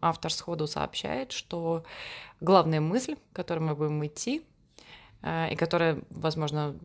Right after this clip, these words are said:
известна, э, людям, которые и не читали, и не слышали даже про это эссе, э, это о том, что пишущей женщине нужна своя комната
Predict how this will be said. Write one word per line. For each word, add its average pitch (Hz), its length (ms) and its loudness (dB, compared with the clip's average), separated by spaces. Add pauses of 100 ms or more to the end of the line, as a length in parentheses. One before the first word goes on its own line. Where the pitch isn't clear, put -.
(400)
известна, 160 760 2 (560)
э, - 80 -6
людям, 156 540 0
которые - 540 -6 (320)
и 151 280 -2
не 156 180 2
читали, 143 380 -2
и 139 40 -4
не 147 120 0
слышали - 400 -6
даже 143 220 -4
про 156 200 -4
это 160 200 0
эссе, 320 540 2
э, 160 300 -2
это 156 180 -6
о - 20 -14
том, 165 160 -4
что - 260 -8
пишущей 170 500 -4
женщине 339 540 -2
нужна 185 580 -4
своя 165 280 -8
комната 320 600 -2